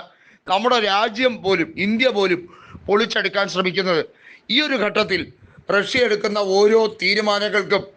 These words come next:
ചരിത്രപരമായ വിലയുണ്ട്. കാരണം ഇന്നെടുക്കുന്ന ഓരോ തീരുമാനവും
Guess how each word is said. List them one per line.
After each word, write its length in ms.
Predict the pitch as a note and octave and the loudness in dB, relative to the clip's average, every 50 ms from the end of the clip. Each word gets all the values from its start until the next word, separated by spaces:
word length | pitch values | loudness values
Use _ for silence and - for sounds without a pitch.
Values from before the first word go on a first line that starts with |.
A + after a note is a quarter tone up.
| _ _ - - - _ - G3+ | _ _ -20 -20 -14 _ -2 -2
ചരിത്രപരമായ 920 | G3 G#3 A3+ B3 - - - B3+ B3 A#3 A3+ A3+ A3 A3 G#3+ G#3 G#3+ G#3+ G#3 G3+ | -2 0 -2 -4 -6 -4 0 0 2 2 2 2 2 2 2 2 2 2 0 0
വിലയുണ്ട്. 460 | G3 G3+ G3+ G#3 G#3 G3+ G3 F#3 F#3+ E3 - - - _ _ _ - - - | 0 0 0 0 0 -2 -2 0 -2 -2 -2 -4 -14 _ _ _ -20 -14 -4
കാരണം 280 | - F#3 G3+ A3+ A3 G3 - - - - _ _ D#3+ G3 | -2 0 2 2 0 0 -4 -12 -20 -20 _ _ -2 0
ഇന്നെടുക്കുന്ന 600 | G#3 A3+ A#3+ B3+ C4 A#3+ A#3 A3+ A3 A3 A#3 A3+ A3+ G#3+ G#3 A3 | 2 2 4 4 4 4 2 2 2 2 2 4 4 4 6 4
ഓരോ 180 | A#3+ B3+ C4 B3+ B3 B3 | 6 6 6 4 4 4
തീരുമാനവും 520 | A3+ A3 A3 A3 A3 A3 A3 A3 G3+ F3 | 2 2 2 2 2 2 2 0 0 -2